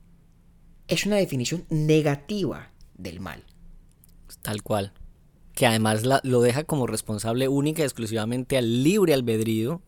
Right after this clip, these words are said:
Speaker 2: entregado al individuo por parte de Dios. Es que es bien interesante porque la definición completa es súper sólida.
Speaker 1: Claro, la definición es, es sólida y,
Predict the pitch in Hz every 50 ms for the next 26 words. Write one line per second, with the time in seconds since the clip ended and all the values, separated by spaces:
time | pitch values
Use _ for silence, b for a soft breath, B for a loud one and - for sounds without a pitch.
0 | - - 110 98 - - 98 101 95 101 104 104 104 110 120 123 - 117 110 104
1 | 104 101 98 101 104 104 104 104 117 117 107 - 104 95 - - 110 101 101 107
2 | 117 110 92 - - - - - - - - - - 165 170 226 208 214 208 -
3 | 160 131 120 - 127 127 127 160 160 180 170 - - 131 117 - - - _ _
4 | - - - 135 127 120 120 117 110 - 117 117 113 - 120 117 123 - 147 147
5 | - 147 143 - 165 170 - - 185 165 - - 113 - - 151 180 151 107 95
6 | - - _ _ _ _ - - - b b b b b b b b b - 135
7 | 139 127 131 160 143 - - b b b b b b b b b b b b b
8 | b b b 110 113 110 110 107 - 107 101 98 - - 104 101 104 110 113 120
9 | - - - - - - - - - 120 - - - 180 214 214 170 127 107 -
10 | - - 123 120 120 -